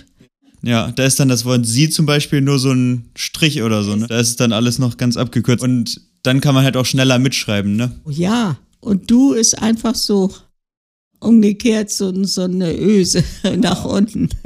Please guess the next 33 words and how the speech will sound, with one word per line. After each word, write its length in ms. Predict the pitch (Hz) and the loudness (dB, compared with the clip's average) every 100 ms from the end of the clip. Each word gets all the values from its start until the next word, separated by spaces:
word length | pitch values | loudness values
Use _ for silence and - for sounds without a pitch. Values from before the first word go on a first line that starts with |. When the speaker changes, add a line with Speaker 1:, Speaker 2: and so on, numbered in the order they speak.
| - - - - _ _ _ _ _ _ | -10 -10 -12 -12 _ _ _ _ _ _
Speaker 1:
Würdest 360 | 117 127 147 - | -4 0 0 0
du 60 | |
sagen, 340 | 123 117 127 139 | 2 2 2 0
dass 160 | 127 | 0
das 280 | 127 110 - | -2 0 0
Leben 360 | 113 123 143 139 | -2 0 2 0
früher 400 | - 147 143 107 | 0 0 2 2
besser 440 | - - - 165 | -2 -4 -2 -2
war? 300 | 165 180 180 | -2 -2 -4
Oft 180 | - 135 | -6 -4
sagt 180 | 147 139 | -4 -2
man 160 | 131 131 | -2 -2
ja, 240 | 127 127 | -2 -4
„Oh 160 | 117 123 | -4 -2
ja, 140 | 120 | -2
damals 380 | 123 127 127 - | 0 0 0 -2
die 100 | 117 | -4
Zeit, 380 | - 131 123 120 | 0 2 2 0
die 60 | |
war 100 | 117 | 0
noch 100 | 120 | 2
so 200 | 113 127 | 2 0
gut“ 300 | 117 135 139 | 0 2 2
oder 220 | 101 120 120 | 0 -2 0
„zu 160 | 127 | 0
guten 280 | 120 143 147 | 0 0 0
alten 260 | 117 98 117 | -2 -2 -2
Zeiten“. 380 | 131 131 143 - - - - | -2 -2 -4 -10 -16 -20 -6
Würdest 240 | 131 131 | -2 -2
du 60 | - | -2
sagen, 300 | 123 127 127 | 0 2 2
das 160 | 117 - | 0 2
Leben 400 | 123 143 143 | 0 0 -2